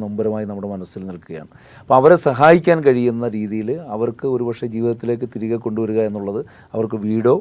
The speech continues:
അല്ലെങ്കിൽ മറ്റു തരത്തിലുള്ള അടിസ്ഥാന സൗകര്യങ്ങളോ മാത്രമല്ല, മാനസികമായി കൂടി അവരെ നമുക്ക് ചേർത്ത് നിർത്താൻ കഴിയുന്ന രീതിയിൽ, കാരണം അവർ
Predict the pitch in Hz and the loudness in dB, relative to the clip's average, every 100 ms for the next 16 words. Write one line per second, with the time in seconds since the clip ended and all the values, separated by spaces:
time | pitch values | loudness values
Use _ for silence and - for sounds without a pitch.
0 | - 123 113 113 110 107 113 104 110 113 | -2 -6 -4 -4 -6 -4 -6 -4 -4 -4
1 | 107 - 117 117 113 110 107 110 107 104 | -4 -4 -2 -2 -4 -2 -2 -4 -6 -8
2 | - 113 101 101 160 - - _ 113 127 | -6 -4 -2 -4 -4 -10 -20 _ 2 4
3 | 156 - 175 170 165 147 143 143 123 123 | 4 4 6 8 6 4 2 2 2 0
4 | 120 113 120 110 104 113 113 95 110 104 | -2 -6 -2 -2 -2 -4 -8 -6 -6 -4
5 | 101 104 104 95 95 87 - - _ 110 | -6 -6 -6 -6 -8 -8 -12 -20 _ -2
6 | 113 113 | 0 2